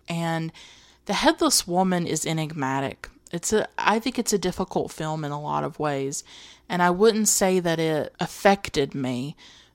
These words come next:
the way that The Holy Girl has affected me. Like, I am still thinking about this film. It's about this teenage girl,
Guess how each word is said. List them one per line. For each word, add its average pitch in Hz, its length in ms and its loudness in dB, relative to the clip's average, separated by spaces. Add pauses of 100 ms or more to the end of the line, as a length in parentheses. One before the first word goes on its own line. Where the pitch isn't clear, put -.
the 170 120 0
way 175 280 6
that 160 220 2
The 160 80 2
Holy 160 420 0
Girl - 500 -8 (280)
has 165 240 -4
affected 139 560 -8
me. 127 260 -8
Like, 135 400 -8
I 175 140 0
am 175 160 -2
still 156 320 0
thinking 156 400 -8
about 151 320 -6
this - 240 -4
film. 156 420 -4 (540)
It's - 160 -2
about 190 320 6
this 220 240 2
teenage 185 640 0
girl, 151 540 0